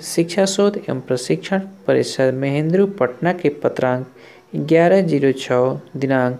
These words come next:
पच्चीस नवंबर दो हज़ार बीस के आदेशानुसार वैसे लक्षित शिक्षक, टारगेटेड शिक्षक जिन्होंने प्रथम एवं द्वितीय चरण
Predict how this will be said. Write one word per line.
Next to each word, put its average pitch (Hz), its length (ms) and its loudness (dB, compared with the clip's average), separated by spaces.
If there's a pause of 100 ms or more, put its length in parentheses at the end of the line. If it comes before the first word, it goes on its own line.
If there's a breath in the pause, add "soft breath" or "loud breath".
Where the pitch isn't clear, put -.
पच्चीस 170 540 0 (480 loud breath)
नवंबर 131 380 0
दो 135 120 -2
हज़ार 127 200 2
बीस 185 300 2
के - 200 -2 (140)
आदेशानुसार 120 1000 0 (500 loud breath)
वैसे 165 420 4
लक्षित 139 440 0
शिक्षक, 156 520 0 (880)
टारगेटेड 127 600 2
शिक्षक - 500 -2 (220)
जिन्होंने 123 460 0
प्रथम 190 560 0 (100)
एवं 120 200 -4
द्वितीय 147 480 0
चरण 202 380 2